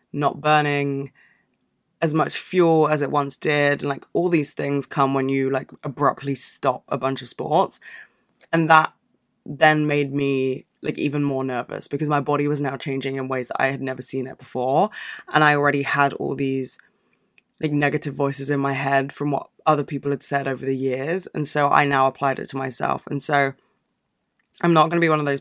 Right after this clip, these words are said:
people who's like, "This is what my eating disorder was, blah, blah, blah." Like,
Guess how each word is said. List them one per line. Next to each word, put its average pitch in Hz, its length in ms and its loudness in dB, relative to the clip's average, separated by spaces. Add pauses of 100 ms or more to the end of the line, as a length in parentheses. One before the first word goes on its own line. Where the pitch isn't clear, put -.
people 143 180 -6
who's 143 220 -8
like, 139 200 -4 (1080)
"This 175 160 0
is 156 100 -6
what 156 140 -4
my 139 180 2
eating 139 280 -2
disorder 135 340 -4
was, 131 440 -6
blah, 135 240 0
blah, 131 120 0
blah." 131 200 -4
Like, 131 260 -4